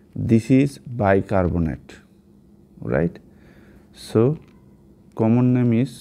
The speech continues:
sodium bicarbonate and I U pac name is sodium hydrogen carbonate.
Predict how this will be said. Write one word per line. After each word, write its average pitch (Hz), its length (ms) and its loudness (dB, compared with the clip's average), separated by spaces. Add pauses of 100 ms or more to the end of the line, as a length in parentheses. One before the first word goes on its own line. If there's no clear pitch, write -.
(120)
sodium 107 460 0
bicarbonate 87 880 -2
and 92 360 -4
I 98 140 4
U 107 120 2
pac 107 320 -4
name 101 320 -2
is 98 140 -8
sodium 101 640 -4
hydrogen 92 640 0
carbonate. - 680 -10